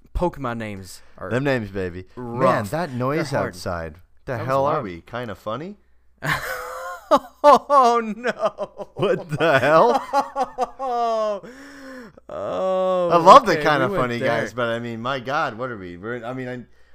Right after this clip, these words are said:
Speaker 2: I'm in Indiana. I'm not in San Francisco.
Speaker 1: <laughs> Anyway, Kung Fu
Speaker 2: <laughs>
Speaker 1: is a fighting type that would be given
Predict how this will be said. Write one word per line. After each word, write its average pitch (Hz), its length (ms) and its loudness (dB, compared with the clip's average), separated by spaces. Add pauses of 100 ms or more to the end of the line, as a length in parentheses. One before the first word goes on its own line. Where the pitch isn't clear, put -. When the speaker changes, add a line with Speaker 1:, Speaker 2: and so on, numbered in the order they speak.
(360)
Speaker 2:
I'm 131 80 -2
in 156 120 0
Indiana. 165 500 4
I'm 123 100 0
not 139 160 0
in 135 80 -8
San 147 280 -4
Francisco. 127 680 -6 (400)
Speaker 1:
<laughs> 180 400 -12 (1400)
Anyway, 123 1300 0
Kung 226 360 -2
Fu 143 520 2 (300)
Speaker 2:
<laughs> - 60 -14
Speaker 1:
is 151 140 -6
a 151 100 0
fighting 185 480 -4
type 127 280 -6
that 123 100 -8
would 120 120 -8
be 120 120 -12
given 127 400 -10